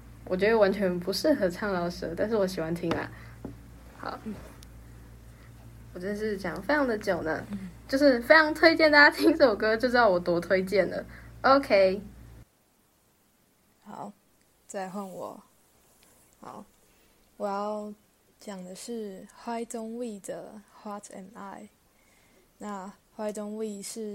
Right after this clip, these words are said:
Speaker 2: 一个美国的男子乐团，那里面总共有五个成员。那其实他们在成团之前都算是小有名气的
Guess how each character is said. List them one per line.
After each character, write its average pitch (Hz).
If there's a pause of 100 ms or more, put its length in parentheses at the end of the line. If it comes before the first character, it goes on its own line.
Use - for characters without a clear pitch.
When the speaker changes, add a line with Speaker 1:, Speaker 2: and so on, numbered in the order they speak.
(140)
Speaker 2:
一 202
个 190
美 185
国 185
的 185
男 190
子 - (400)
乐 208
团， - (880)
那 196
里 196
面 220
总 190
共 220
有 202
五 180
个 180
成 185
员。 196 (720)
那 247
其 220
实 220
他 233
们 214
在 208
成 202
团 196
之 208
前 190
都 202
算 208
是 220
小 190
有 190
名 180
气 202
的 180